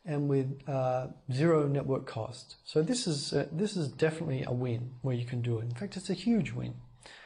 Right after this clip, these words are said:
Um, and, uh, you can see that I've just drawn the box around everything local. The cache and the client are all local behavior, so the network's not even involved here. It's, it's, in terms of cutting down on network usage, it's the best we can do.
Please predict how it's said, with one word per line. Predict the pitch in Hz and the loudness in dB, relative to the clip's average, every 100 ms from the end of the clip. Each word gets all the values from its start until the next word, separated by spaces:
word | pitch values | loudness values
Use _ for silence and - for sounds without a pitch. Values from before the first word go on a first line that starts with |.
| - | -8
Um, | 156 143 156 | 0 2 4
and, | 151 | 0
uh, | - | 0
you | 151 | -4
can | 143 156 | -2 0
see | 185 185 | 2 4
that | 156 | 6
I've | 143 135 135 | 6 6 2
just | - 151 | -2 -2
drawn | - 156 | 4 4
the | 143 | 6
box | 139 170 - 151 | 4 4 2 4
around | 139 135 143 | 6 6 4
everything | 143 143 143 | 2 2 2
local. | 131 135 131 117 - - - - | 6 4 4 -4 -8 -16 -20 -6
The | 139 | -4
cache | - 160 185 - | 2 4 4 0
and | 147 | -2
the | 139 | -2
client | - 143 135 | 2 2 2
are | 131 | 2
all | 127 | 2
local | 120 147 156 151 | 6 6 4 2
behavior, | 139 113 139 123 117 | 2 2 2 0 0
so | 147 | 2
the | 143 | 4
network's | 208 165 131 - | 4 4 0 0
not | 131 139 | 4 6
even | 139 127 | 6 4
involved | 120 110 107 110 - - | 0 0 -2 -2 -6 -12
here. | 131 131 - | -10 -12 -8
It's, | 131 - - | -8 -6 -6
it's, | - 135 135 - - - - - | -2 -2 -2 -12 -16 -20 -18 -2
in | 139 | 0
terms | 135 175 175 165 | 4 4 6 4
of | 143 - | 2 4
cutting | 156 147 | 2 4
down | 139 143 | 4 4
on | 139 135 | 4 2
network | 147 143 131 | 2 2 2
usage, | 156 160 180 180 | 0 0 0 0
it's | 135 - | -2 -6
the | - | -4
best | 120 127 123 - | -2 -2 -4 -6
we | 131 | -6
can | 131 131 | -6 -8
do. | - - | -8 -10